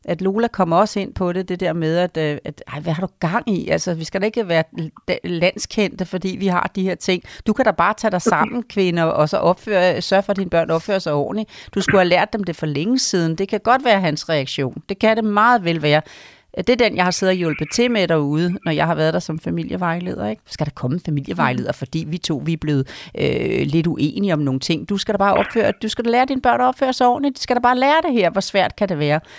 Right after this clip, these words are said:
Speaker 1: Og du skal vide, mig, at du har også været med til, du har også din aktie i at have presset det her frem i ham, fordi han har været tilskuer til, at du ligesom har overkompenseret. Så I er inde i en
Speaker 2: Mhm.
Speaker 1: ond spiral, og den skal stoppes nu, fordi, øhm,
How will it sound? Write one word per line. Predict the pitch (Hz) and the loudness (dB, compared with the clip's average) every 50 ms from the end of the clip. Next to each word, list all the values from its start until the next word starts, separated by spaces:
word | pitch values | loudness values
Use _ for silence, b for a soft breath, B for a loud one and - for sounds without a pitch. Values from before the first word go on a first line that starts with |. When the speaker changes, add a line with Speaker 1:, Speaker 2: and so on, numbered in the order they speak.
| B B | B B
Speaker 1:
Og | - - | -6 -2
du | 156 175 | -2 -2
skal | - - - 269 285 294 233 | -4 0 2 4 4 6 6
vide, | 226 202 185 180 | 4 4 4 4
mig, | 170 151 139 135 - - | 4 2 2 0 0 -2
at | 170 - - | -8 -4 -2
du | 208 | -2
har | 208 226 - - | -2 -2 2 2
også | 254 277 269 - - | 2 2 2 0 -2
været | 220 185 | 0 0
med | 170 156 147 | 0 -2 -2
til, | - - - - 175 | -4 -6 -6 -6 -4
du | - 220 | -4 -2
har | 208 - | 0 0
også | 247 - - | -2 -2 -2
din | 269 233 - | -6 -4 0
aktie | - 180 190 190 - - 220 | 0 0 0 -2 -2 -2 -2
i | 202 - | -2 -2
at | 190 | -2
have | 180 185 | -2 -2
presset | - - - 156 156 - - 175 - | -4 -2 -2 -2 -2 -2 -4 -6 -4
det | 196 196 | -4 -4
her | 185 - - | -4 -6 -8
frem | - - 160 - - | -6 -4 -4 -4 -2
i | 180 | -4
ham, | 165 165 156 165 165 B B B B B B B | -2 0 -2 -2 -2 B B B B B B B
fordi | - 185 180 175 | -4 -4 -2 -2
han | 180 180 175 | -2 -2 -2
har | 175 160 | -2 -4
været | 151 160 - | -6 -6 -4
tilskuer | - 214 214 208 - - - 190 | -2 -4 -4 -4 -6 -6 -6 -6
til, | 180 - - 175 | -6 -6 -8 -6
at | 170 - - | -6 -6 -6
du | - 180 | -4 -4
ligesom | 175 175 170 - 180 170 151 | -4 -6 -4 -4 -6 -4 -4
har | 156 - - | -6 -6 -4
overkompenseret. | - 160 180 190 - - 175 170 180 180 160 - - 170 - - 180 180 - _ _ _ | -2 -2 -2 -2 -4 -6 -6 -6 -6 -8 -8 -8 -10 -10 -10 -10 -10 -12 -14 _ _ _
Så | - 175 160 | -4 -2 -2
I | 151 151 156 156 156 - | -2 -4 -6 -6 -4 -2
er | - 185 | 0 0
inde | 190 208 233 262 | 0 2 4 6
i | |
en | 247 226 | 8 8
Speaker 2:
Mhm. | 214 208 190 | 8 8 6
Speaker 1:
ond | 196 - | 4 2
spiral, | - - - 202 190 165 156 - - - 180 - | -2 -6 -4 -2 0 2 2 2 0 -2 -6 -4
og | - 175 - | -4 -2 -2
den | 175 165 | -4 -4
skal | - - 190 | -4 -6 -6
stoppes | - - - 165 151 147 185 - - - | -6 -2 0 0 0 0 -2 -6 -4 -2
nu, | 190 196 214 233 233 B B B B B B B B | 0 0 0 0 0 B B B B B B B B
fordi, | - 190 190 175 180 185 180 - - | -4 -4 -4 -2 -2 -6 -4 -4 -4
øhm, | 175 170 165 160 170 165 | -2 -2 -2 -2 -4 -6